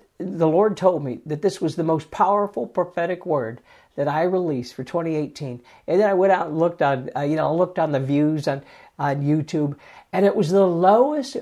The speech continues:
viewed, uh, uh, prophetic word I ever released. And so the enemy came against this prophetic word. That's why I'm releasing it again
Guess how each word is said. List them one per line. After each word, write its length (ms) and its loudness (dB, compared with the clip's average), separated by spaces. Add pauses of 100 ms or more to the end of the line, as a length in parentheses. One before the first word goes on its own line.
(100)
viewed, 840 0 (400)
uh, 300 2 (160)
uh, 120 -2
prophetic 440 0
word 400 -2
I 140 -2
ever 340 -2
released. 640 -6 (400)
And 160 -2
so 280 4
the 200 0
enemy 240 0
came 240 0
against 380 -8
this 140 -10
prophetic 440 -4
word. 200 0
That's 180 -2
why 180 2
I'm 100 -4
releasing 500 -2
it 100 -2
again 760 -4